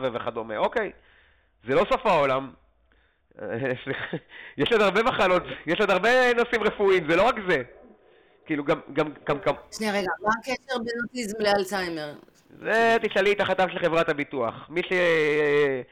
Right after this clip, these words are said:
Speaker 1: מי שמאובחן על הרצף, מחריגים לו תשישות נפש, בדרך כלל, במחלות קשות, בפוליסה כזאת. לא בכל החברות,
Speaker 2: תשישות
Speaker 1: בחלק.
Speaker 2: נפש אני יכולה להבין.
Speaker 1: זה,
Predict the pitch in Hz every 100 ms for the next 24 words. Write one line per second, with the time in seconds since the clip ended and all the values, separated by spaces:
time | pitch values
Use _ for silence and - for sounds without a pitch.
0 | - _ _ 143 156 185 160 151 170 147
1 | 180 214 226 185 170 160 175 170 151 160
2 | 151 143 - 117 - 113 127 120 120 113
3 | 107 113 101 120 117 113 117 101 104 117
4 | 113 - - 98 90 _ _ _ 165 247
5 | 240 185 143 110 107 104 - 156 226 -
6 | 285 277 269 233 208 - _ 1077 1077 381
7 | 349 320 320 320 _ _ _ _ - -